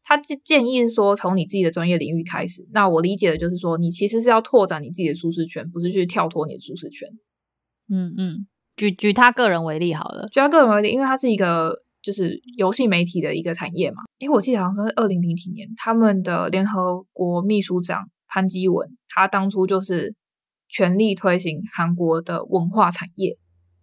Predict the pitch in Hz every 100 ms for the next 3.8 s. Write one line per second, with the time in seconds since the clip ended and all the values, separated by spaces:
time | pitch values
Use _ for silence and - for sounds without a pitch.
0 | _ - 190 185 196 226 196 202 185 175
1 | - 180 180 240 254 226 202 233 226 214
2 | 175 175 185 226 208 202 190 208 180 180
3 | - 170 202 180 170 170 170 160